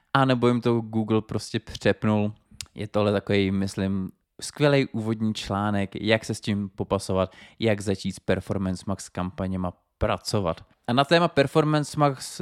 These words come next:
vzniklo už hodně článků, co je to Performance Max, jak má vlastně fungovat, jaký s ním máme zkušenosti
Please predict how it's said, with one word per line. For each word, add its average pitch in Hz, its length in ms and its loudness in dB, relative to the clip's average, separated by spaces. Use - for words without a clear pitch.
vzniklo 127 420 0
už 98 240 -2
hodně 131 340 -2
článků, 110 960 0
co 131 260 6
je 117 100 8
to 107 140 -2
Performance 101 680 -4
Max, 95 300 -8
jak 107 160 2
má 101 160 0
vlastně 95 260 -6
fungovat, 92 400 -8
jaký 139 320 2
s - 100 -6
ním 135 340 0
máme 120 360 2
zkušenosti 120 960 -2